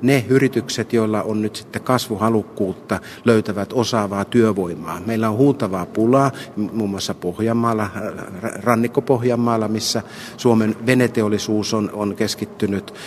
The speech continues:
Ö, s-, siellä tarvittaisiin satoja työntekijä, ö, ja samanaikaisesti esimerkiksi rakennusala kasvaa nopeaa vauhtia. Me tarvitsemme lisää tekijöitä siinäkin. Ja sitten sellainen ala, josta puhutaan harvoin, että nyt kun, kun on tää,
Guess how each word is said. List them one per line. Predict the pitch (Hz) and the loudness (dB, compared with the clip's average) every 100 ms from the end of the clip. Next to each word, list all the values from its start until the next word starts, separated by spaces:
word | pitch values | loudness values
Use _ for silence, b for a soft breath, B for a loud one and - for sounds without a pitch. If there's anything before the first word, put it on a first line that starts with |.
| B 95 | B -2
Ö, | 101 | -2
s-, | 98 - | -2 -4
siellä | - 127 113 104 | -2 2 2 2
tarvittaisiin | - 110 101 - 101 92 95 | 0 0 -2 0 0 0 -2
satoja | - 110 143 139 | -2 2 4 4
työntekijä, | 127 131 120 110 113 120 110 101 B B B | 4 4 4 0 0 2 0 -2 B B B
ö, | 101 98 98 95 87 | -4 -2 -4 -6 -4
ja | 117 - | -2 0
samanaikaisesti | 135 123 120 107 110 - | 2 4 4 0 -2 0
esimerkiksi | 110 - 110 110 113 107 120 104 | 0 0 -2 0 -2 -2 -2 0
rakennusala | 110 107 117 123 120 123 117 | 0 2 4 2 2 2 2
kasvaa | 117 117 - 117 113 110 | 2 0 2 4 4 6
nopeaa | 123 117 113 107 | 4 6 4 6
vauhtia. | 113 113 - 113 | 4 2 0 0
Me | 104 | 0
tarvitsemme | 104 107 104 - 107 107 | -2 0 -2 -2 -2 0
lisää | 110 - 107 | 0 0 -2
tekijöitä | 117 107 110 104 98 | -2 -2 0 0 0
siinäkin. | 98 135 135 110 101 104 - B B | 0 4 4 4 0 -4 -4 B B
Ja | 120 | 2
sitten | 156 160 113 | 4 4 2
sellainen | 135 151 143 127 | 2 2 4 2
ala, | 120 117 | 2 2
josta | 117 - 120 | 2 0 -2
puhutaan | 135 127 123 123 107 | 2 2 4 4 4
harvoin, | 143 135 113 98 | 4 4 2 -2
että | 104 123 | -2 0
nyt | 120 123 | 0 0
kun, | - 120 - B B B | 0 0 -2 B B B
kun | 113 117 | 2 4
on | 113 | 4
tää, | 117 113 | 4 2